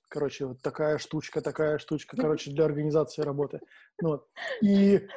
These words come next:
Speaker 1: э, и это отображается еще и в Slack'е, ну, в смысле, а, самый большой, э, как сказать,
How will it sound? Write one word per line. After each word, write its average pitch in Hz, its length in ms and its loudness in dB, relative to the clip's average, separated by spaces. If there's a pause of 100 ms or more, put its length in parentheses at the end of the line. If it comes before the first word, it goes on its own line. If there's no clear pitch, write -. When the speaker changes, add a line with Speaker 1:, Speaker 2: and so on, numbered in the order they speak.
Speaker 1:
э, 202 100 6
и 214 140 2
это 208 160 4
отображается 196 520 4
еще 208 200 2
и 185 40 4
в - 40 -2
Slack'е, 208 440 2
ну, 175 140 0
в 170 60 -4
смысле, 160 400 0 (340)
а, 160 580 4 (800)
самый 208 320 4
большой, 170 640 6
э, 156 840 2 (720)
как - 180 -6
сказать, - 200 -6